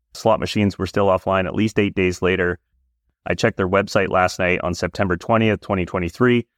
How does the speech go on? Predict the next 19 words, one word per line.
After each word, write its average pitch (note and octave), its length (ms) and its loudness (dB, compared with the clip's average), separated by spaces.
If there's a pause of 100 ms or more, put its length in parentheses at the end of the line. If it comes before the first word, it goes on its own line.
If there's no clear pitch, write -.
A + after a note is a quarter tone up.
(220)
and F2+ 100 -2
their F#2+ 140 4
online G2 280 2
reservation F2+ 560 0
system E2 360 -4
was D#2 100 -4
still D2+ 220 -2
down. E2+ 400 0 (500)
As F#2+ 140 2
of F2+ 140 -2
this A2 200 2
recording, F#2 500 2
M F#2+ 200 -2
G F2+ 180 0
M E2+ 100 0
Resorts E2+ 440 0
is D#2+ 100 -4
saying F2 220 0
that D#2+ 100 -2